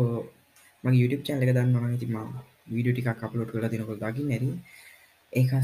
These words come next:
මාස තුනකින් තාම වීඩියෝ එකක් ආයි දාලා නෑ. ඉතින්, මට පේනවා ඉතින් කටහඬ වෙනස් වෙලා පරණ, පරණ එපිසෝඩ් බලද්දි මටම හිනා යනවා මේ මමද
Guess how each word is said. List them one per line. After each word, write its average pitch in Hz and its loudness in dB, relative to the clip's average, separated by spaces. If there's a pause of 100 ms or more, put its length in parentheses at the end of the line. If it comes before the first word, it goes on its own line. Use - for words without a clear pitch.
(240)
මාස 123 2
තුනකින් 120 -2
තාම 110 -2
වීඩියෝ 113 -4
එකක් - -20 (380)
ආයි 202 2
දාලා 135 6
නෑ. 123 0 (520)
ඉතින්, 143 -4 (960)
මට 139 -6
පේනවා 143 0
ඉතින් 139 -4
කටහඬ 143 -4
වෙනස් 139 -4
වෙලා 131 2 (280)
පරණ, 131 0
පරණ 135 2
එපිසෝඩ් 131 0
බලද්දි 131 4
මටම 135 2
හිනා 131 4
යනවා 123 4
මේ 120 4
මමද 139 4